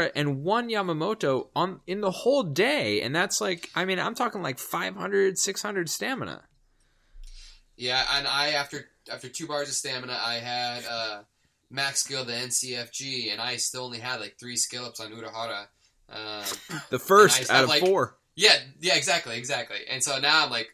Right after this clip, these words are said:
Speaker 1: "Oh gosh, do I really wanna keep going at this for, you know, three and a half of 'em?" I don't even know, man.
Speaker 2: And then one of the other guys, I've gotten no drops for him.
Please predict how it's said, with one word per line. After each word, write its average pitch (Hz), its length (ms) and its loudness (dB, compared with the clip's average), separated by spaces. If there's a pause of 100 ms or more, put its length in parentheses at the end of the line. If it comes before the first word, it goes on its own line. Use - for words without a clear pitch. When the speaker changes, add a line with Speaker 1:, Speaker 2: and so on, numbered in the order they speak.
Speaker 1:
"Oh 117 380 -4 (140)
gosh, 104 560 -8
do 120 120 -14
I 110 100 -8
really 117 400 -10
wanna 113 380 -8 (580)
keep 127 240 -12
going 117 260 -6
at 113 200 -8
this 120 180 -4
for, 104 640 -12
you 107 100 -14
know, 101 360 -14 (340)
three 120 220 -10
and 113 100 -8
a 110 60 -8
half 113 280 -8
of 120 120 -16
'em?" 123 180 -16 (420)
I 107 160 -14
don't 104 120 -16
even 104 160 -16
know, 104 160 -12
man. 101 260 -14 (160)
Speaker 2:
And 170 100 2
then 185 180 2
one 196 180 6
of 220 80 0
the - 80 4
other 226 240 2
guys, 110 640 -2 (380)
I've 147 160 0
gotten 190 420 0
no 226 220 4
drops 113 480 2
for 104 200 -4
him. 82 260 -8